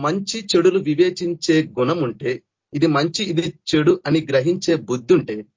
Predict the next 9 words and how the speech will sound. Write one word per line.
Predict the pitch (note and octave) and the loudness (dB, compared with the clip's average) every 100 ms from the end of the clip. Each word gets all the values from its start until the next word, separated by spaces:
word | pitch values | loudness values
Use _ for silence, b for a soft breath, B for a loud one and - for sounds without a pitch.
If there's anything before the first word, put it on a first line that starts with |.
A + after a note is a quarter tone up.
| _ _ _ _ _ _ _ _ - | _ _ _ _ _ _ _ _ -4
ఒకప్పుడు | C#3+ E3 G3+ G3+ | -4 2 2 2
నాకున్న | G3 F3+ F#3+ E3 | 0 0 2 2
అలవాట్లు | E3+ F3+ F3+ | 0 0 0
ఇప్పుడు | F3 E3+ | 0 0
నాకున్నాయంటే | D#3 D#3 D3+ F3+ E3+ F3+ E3 _ C#3+ | 0 0 0 0 0 -2 -6 _ -8
నాకేం | C#3+ C#3 D3 E3+ | -4 0 4 4
లేనట్టు, | E3 D#3+ G#3 - _ _ _ _ _ _ _ | 2 -2 -6 -6 _ _ _ _ _ _ _
బుద్ధి | C#3+ C3 E3+ | -2 0 2
లేదన్నట్టు. | D#3 D3 B2 - | 2 2 -4 -10